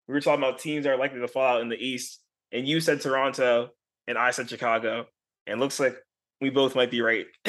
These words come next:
<laughs> which is, like, Toronto is just falling off a cliff for whatever reason, as has Chicago. Things don't look good.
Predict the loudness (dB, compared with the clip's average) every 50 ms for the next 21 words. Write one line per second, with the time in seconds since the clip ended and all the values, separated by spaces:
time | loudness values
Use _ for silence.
0 | -2 -2 -4 -2 0 0 2 2 0 -2 -2 -2 -4 -8 _ _ _ _ _ _
1 | _ 0 0 2 2 2 2 2 0 0 0 0 0 0 0 2 2 4 4 4
2 | 4 2 2 0 -4 -6 -4 -2 0 2 2 2 2 -2 -2 -4 -10 -12 _ 0
3 | 2 2 2 2 -2 -8 _ _ _ _ _ _ _ -6 -2 0 2 2 2 0
4 | 0 -2 -2 -2 -2 -2 0 2 2 2 2 2 2 -2 -2 -2 -6 -6 -2 0
5 | 0 0 0 0 0 0 0 -2 -6 _ _ _ _ _ _ _ _ _ _ -6
6 | -6 -6 -4 -2 -2 -2 0 0 -2 -2 -2 -2 -2 0 -2 -2 -6